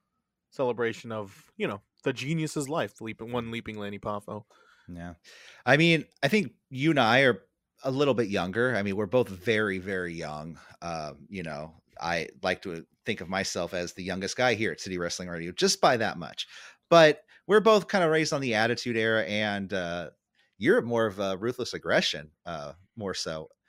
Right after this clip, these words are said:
Speaker 1: I mean,
Speaker 2: But
Speaker 1: yeah. Yeah,
Speaker 2: but
Speaker 1: I don't, like, I only really watched wrestling when Spike T V reached San Francisco, which was kind of a long time coming.
Speaker 2: But, uh, do you remember any,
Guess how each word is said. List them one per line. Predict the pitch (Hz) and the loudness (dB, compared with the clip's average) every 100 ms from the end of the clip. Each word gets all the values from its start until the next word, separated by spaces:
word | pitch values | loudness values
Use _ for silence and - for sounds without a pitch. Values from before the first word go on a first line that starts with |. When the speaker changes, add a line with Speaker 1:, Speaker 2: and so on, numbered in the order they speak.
| _ - | _ 0
Speaker 1:
I | 156 | 2
mean, | 143 131 110 - _ | 2 0 -8 -20 _
Speaker 2:
But | - | -4
Speaker 1:
yeah. | 349 185 - _ _ - | 2 2 2 _ _ -6
Yeah, | 185 113 | -2 4
Speaker 2:
but | 165 | 4
Speaker 1:
I | 131 | 4
don't, | 131 127 131 | -2 -4 -4
like, | 147 | 2
I | 160 170 | 6 6
only | 180 170 156 | 6 2 2
really | 147 139 | 2 2
watched | 127 120 - | 2 0 -2
wrestling | 123 113 117 110 | -6 -6 -10 -10
when | 104 | -10
Spike | - 110 107 | -6 -6 -6
T | - 104 | -10 -12
V | 104 | -12
reached | 101 101 - | -12 -12 -12
San | - 107 101 | -12 -10 -12
Francisco, | - 98 - 98 - 98 | -14 -16 -12 -12 -10 -10
which | 101 104 - - | -10 -10 -12 -8
was | 107 101 | -6 -6
kind | - 160 | 0 2
of | 139 | 2
a | |
long | 131 117 | 0 -4
time | - 110 101 | -6 -10 -12
coming. | 104 101 104 _ _ _ _ _ | -16 -16 -16 _ _ _ _ _
Speaker 2:
But, | 123 131 | 0 4
uh, | 127 123 120 120 | 4 4 2 0
do | 104 110 | -2 -6
you | 113 131 | -2 0
remember | 147 131 131 127 127 123 120 117 - | 0 -2 -2 0 0 2 0 -4 -6
any, | 110 117 117 | -6 -4 -8